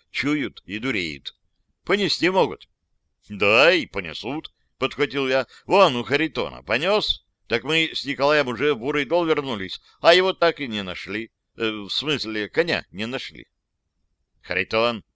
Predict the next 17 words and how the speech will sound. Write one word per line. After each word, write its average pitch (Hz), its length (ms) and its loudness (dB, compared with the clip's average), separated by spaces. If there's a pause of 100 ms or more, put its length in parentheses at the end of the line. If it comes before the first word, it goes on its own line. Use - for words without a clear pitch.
(120)
Что 139 300 2
за 117 100 2
Харитон?" 92 460 -6 (600)
"Пеньков, 139 520 2
ваше 131 320 4
высокоблагородие", — 92 880 -4 (260)
подсказал 120 520 -2
капитан. 95 560 -10 (520)
"Постой, 151 600 2
это 180 360 4
не 175 160 0
те 208 200 2
ли, 190 140 2
которые 180 400 0
сегодня 175 380 2
ремонтных 170 560 2
лошадей 165 580 0